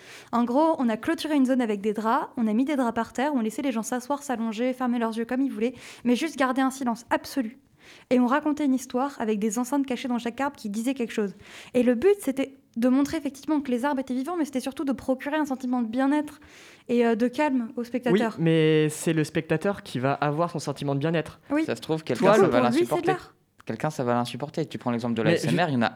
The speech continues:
Speaker 2: ouais,
Speaker 3: énormément.
Speaker 2: mais
Speaker 1: Mais c'est
Speaker 2: justement,
Speaker 1: une émo-, c'est une émotion.
Speaker 2: Non, mais justement,
Speaker 3: Derrière la réponse
Speaker 2: Babouyou,
Speaker 3: du coup.
Speaker 2: là, il y a, il y a quelque chose d'assez matériel. C'est-à-dire les, les arbres, la, l'histoire qui est racontée derrière,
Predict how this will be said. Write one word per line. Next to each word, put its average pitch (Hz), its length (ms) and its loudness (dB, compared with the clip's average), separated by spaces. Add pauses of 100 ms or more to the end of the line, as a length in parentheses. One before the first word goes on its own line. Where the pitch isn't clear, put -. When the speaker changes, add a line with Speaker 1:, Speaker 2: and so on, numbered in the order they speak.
Speaker 2:
ouais, 214 140 8
Speaker 3:
énormément. 127 380 2
Speaker 2:
mais 185 60 6
Speaker 1:
Mais 190 80 6
c'est 214 60 6
Speaker 2:
justement, 254 260 6
Speaker 1:
une 269 80 4
émo-, 330 40 0 (140)
c'est 277 120 0
une 240 80 2
émotion. 285 260 0 (1160)
Speaker 2:
Non, 208 220 4
mais 196 100 6
justement, 220 400 6
Speaker 3:
Derrière 247 100 6
la 127 80 4
réponse 113 280 -4
Speaker 2:
Babouyou, 202 380 6
Speaker 3:
du 294 60 -4
coup. - 60 -10 (460)
Speaker 2:
là, 226 380 4 (100)
il 160 60 -2
y 160 60 6
a, 151 560 6
il 147 60 0
y - 20 4
a 156 60 2
quelque 170 180 0
chose 220 200 2
d'assez 175 420 2
matériel. 190 680 2 (100)
C'est-à-dire 151 400 0
les, 139 560 4
les 139 280 4
arbres, 190 360 2 (320)
la, 143 580 6
l'histoire 170 420 2
qui 170 100 -2
est 151 40 4
racontée 147 380 0
derrière, 151 460 0